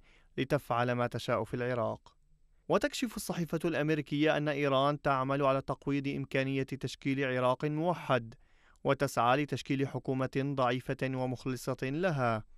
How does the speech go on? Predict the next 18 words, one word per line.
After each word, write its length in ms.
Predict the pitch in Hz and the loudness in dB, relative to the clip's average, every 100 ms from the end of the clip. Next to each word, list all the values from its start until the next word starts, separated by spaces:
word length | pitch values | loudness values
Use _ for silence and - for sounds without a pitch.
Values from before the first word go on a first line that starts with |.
| - - - | -20 -20 -6
وذلك 400 | 170 233 311 277 | 0 4 2 2
من 160 | 220 208 | -2 -2
خلال 400 | - 156 165 160 | 0 2 2 4
دعم 320 | 143 143 151 | 2 2 0
قادة 320 | 143 135 143 139 | 0 2 2 0
الميليشيات 640 | 139 139 131 - 135 135 | -2 -2 -2 0 -2 -2
سياسيًا 640 | 139 - 135 131 - 135 135 | -6 -2 0 0 -4 -4 -2
للوصول 500 | 131 131 127 - 139 | -2 -4 -6 -2 -2
إلى 160 | 139 | -2
السلطة 600 | 156 - 156 - 123 113 110 - - - - | -4 -4 -4 -2 0 0 0 -12 -20 -12 0
وإعلان 420 | 135 120 131 135 | 4 4 4 4
الكتلة 460 | 131 - 131 - 135 | 2 -2 -4 0 0
الأكبر 500 | 165 151 151 139 135 | 0 0 -2 0 0
مع 160 | 143 214 | 2 2
المالكي. 680 | 196 135 123 117 - 113 107 _ _ - | 2 2 2 -2 -4 -4 -6 _ _ -4
اتهامات 600 | 226 - 262 262 269 254 | -4 2 2 2 0 0
تؤكدها 680 | 233 214 190 - 160 156 160 | -2 0 -2 -2 0 2 2
زيارة 400 | 147 143 143 147 | 2 2 2 2